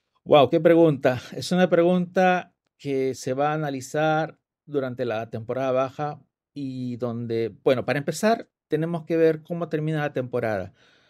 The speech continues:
Lo que estamos viendo en Sapi, yo creo que es un desarrollo de, después de cuatro partidos donde ha sido titular, donde ha empezado a entender más el sistema, donde los entrenadores también saben mejor lo que él puede hacer dentro del campo, su movi-,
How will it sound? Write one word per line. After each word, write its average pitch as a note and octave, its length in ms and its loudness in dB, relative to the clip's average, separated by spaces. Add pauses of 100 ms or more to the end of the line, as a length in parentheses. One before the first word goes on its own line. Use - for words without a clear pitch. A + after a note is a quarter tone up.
(400)
Lo D3+ 120 6
que D#3 80 -4
estamos G3+ 280 2
viendo G3 220 0
en F3+ 60 0
Sapi, F#3+ 380 -2
yo E3+ 180 0
creo E3+ 280 4
que E3 100 0
es D#3 160 -4
un E3 140 -6
desarrollo D3+ 600 0
de, C3+ 100 -2
después D3 380 -2
de D3+ 220 -4
cuatro D#3 400 -2
partidos C#3 460 -6
donde A#2+ 320 -4
ha A#2 80 -8
sido C3 240 -10
titular, C3 520 0
donde A2+ 220 -8
ha A2+ 80 -6
empezado B2+ 520 -6
a - 20 -6
entender A#2+ 340 -8
más B2+ 280 -8
el B2 60 -12
sistema, C#3 720 -6 (540)
donde B2+ 220 -2
los B2 160 -6
entrenadores C#3 580 -2
también D#3 760 -2
saben D#3 380 -2
mejor C#3+ 300 -4
lo C#3+ 160 -6
que D3 80 -6
él D3 100 -2
puede C#3+ 220 -4
hacer C3 220 -8
dentro C3+ 340 -6
del B2 140 -6
campo, D3+ 380 -4
su C#3 180 -14
movi-, A#2 380 -8